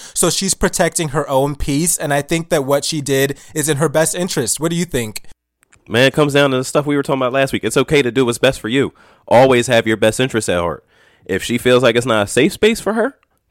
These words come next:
Speaker 2: don't fucking go there. Listen, there's a bunch of weird stuff that we don't know all the details about, about that shooting. Like, it's super weird, all this stuff.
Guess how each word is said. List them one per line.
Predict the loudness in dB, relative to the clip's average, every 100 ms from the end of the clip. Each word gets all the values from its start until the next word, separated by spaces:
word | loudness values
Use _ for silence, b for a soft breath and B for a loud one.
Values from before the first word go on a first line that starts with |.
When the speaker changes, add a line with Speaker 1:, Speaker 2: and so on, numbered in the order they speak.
| -8
Speaker 2:
don't | -6 0
fucking | -2 -2 -4
go | -2 -2
there. | -4 -8 _ _ -2
Listen, | 0 0 -6 _
there's | 2 4 2
a | -2
bunch | -2 -4 -2
of | -2
weird | 0 0
stuff | -2 -2 -2 -4 _ _ _ -4
that | -4 -4 -8
we | -4 0
don't | 0 0
know | -2
all | -2
the | -4
details | -8 -6 -8 -6
about, | -8 -6
about | -6 -6
that | -8 -8
shooting. | -8 -10 -10 -12
Like, | -10
it's | -10 -10
super | 0 0 0 -2
weird, | -2 -4 -4 -6
all | -2 -2
this | -4 -10
stuff. | -12 -12 _